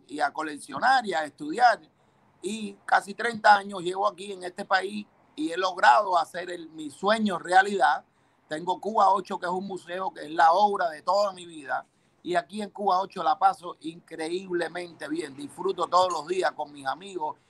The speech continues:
y siempre estoy apoyando a las artes, porque las artes me salvaron a mí también.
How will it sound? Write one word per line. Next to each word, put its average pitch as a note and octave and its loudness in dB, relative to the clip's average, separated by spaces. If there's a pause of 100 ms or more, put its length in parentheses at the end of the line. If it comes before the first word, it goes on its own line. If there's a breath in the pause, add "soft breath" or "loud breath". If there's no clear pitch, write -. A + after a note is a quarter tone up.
(160)
y F3 -12
siempre F#3+ -4
estoy F#3 -2
apoyando D#3+ 4
a C#3+ -2
las C3+ -2
artes, C3 -2
porque C#3 -12
las C#3 -6
artes E3+ -2
me C#3+ -14
salvaron B2+ -2
a A2 -14
mí A#2 -20
también. G#2 -18